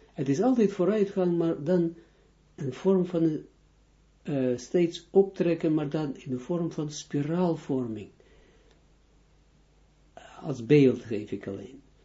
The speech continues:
Dan, daardoor gaat men ook goed, eh, ehm, herhalen intussen, als het ware, als nevenverschijnsel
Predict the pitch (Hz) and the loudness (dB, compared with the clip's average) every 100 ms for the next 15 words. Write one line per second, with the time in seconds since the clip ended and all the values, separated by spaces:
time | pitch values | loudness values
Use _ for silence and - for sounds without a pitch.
0 | _ _ _ - 156 127 113 - 147 226 | _ _ _ -12 -4 -2 -2 -2 4 4
1 | 180 151 226 226 165 - - _ _ _ | 4 4 4 4 4 0 -10 _ _ _
2 | _ _ _ - 147 147 147 147 160 160 | _ _ _ -6 -2 -2 -2 -2 0 -2
3 | - - _ _ _ _ _ - - 240 | -4 -20 _ _ _ _ _ -18 -2 -2
4 | 220 - _ _ _ _ - 165 151 139 | -2 -10 _ _ _ _ 0 2 2 2
5 | 135 135 131 127 - _ _ _ _ _ | 2 2 2 0 -6 _ _ _ _ _
6 | _ _ _ _ _ _ _ _ _ _ | _ _ _ _ _ _ _ _ _ _
7 | - 135 127 127 123 120 - - _ _ | -2 2 6 8 6 6 -2 -12 _ _
8 | _ _ _ - - 123 95 - 104 156 | _ _ _ -16 -6 -6 -6 -10 -4 0
9 | 233 226 214 202 - _ _ _ 190 180 | 0 2 0 -2 -4 _ _ _ 2 2
10 | 185 165 156 160 147 - - 139 135 135 | 2 0 0 0 -2 -4 -8 -4 -2 0
11 | 131 131 135 131 - - - - - _ | 0 -2 -4 -8 -10 -20 -20 -20 -20 _
12 | _ - 123 127 143 135 123 131 123 123 | _ -6 2 6 6 4 2 0 0 -2
13 | - - 127 - 123 120 - 127 113 | -10 -8 -8 -4 -2 -2 -4 -10 -10